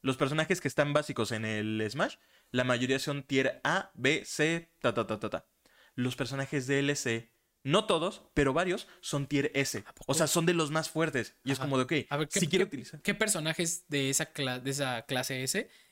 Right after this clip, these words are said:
Speaker 2: eh, tienes que comprar? Aunque sea uno o dos, dame. Es
Speaker 1: Me
Speaker 2: que no,
Speaker 1: parece
Speaker 2: no sé.
Speaker 1: que Sephiroth y el héroe de Kingdom Hearts.
Speaker 2: No mames, güey. Ajá.
Speaker 1: De, de Kingdom Hearts, de Dragon Quest,
Speaker 2: Ajá,
Speaker 1: perdón.
Speaker 2: ajá.
Speaker 1: El héroe de Dragon Quest tiene un montón de habilidades que si las aprendes a usar bien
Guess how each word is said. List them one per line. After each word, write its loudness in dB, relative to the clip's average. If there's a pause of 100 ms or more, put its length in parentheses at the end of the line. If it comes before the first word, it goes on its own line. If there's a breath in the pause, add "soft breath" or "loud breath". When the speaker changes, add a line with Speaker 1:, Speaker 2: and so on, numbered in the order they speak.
(140 soft breath)
Speaker 2:
eh, -2
tienes -2
que -4
comprar? -12 (120)
Aunque -8
sea 0
uno -4
o -10
dos, -10
dame. -14 (200)
Es 0
Speaker 1:
Me 4
Speaker 2:
que 4
no, 4
Speaker 1:
parece 0
Speaker 2:
no -2
sé. -2
Speaker 1:
que 0
Sephiroth 0
y 0
el 4
héroe 2
de 0
Kingdom -6
Hearts. -6
Speaker 2:
No -6
mames, -16
güey. -18
Ajá. -8
Speaker 1:
De, 4
de 0
Kingdom 2
Hearts, 2
de 4
Dragon 0
Quest, -2
Speaker 2:
Ajá, 2
Speaker 1:
perdón. 0
Speaker 2:
ajá. -14
Speaker 1:
El 4
héroe 2
de 2
Dragon 2
Quest 0
tiene 4
un 2
montón 4
de 4
habilidades 2
que 4
si 2
las 4
aprendes 0
a 4
usar 2
bien -2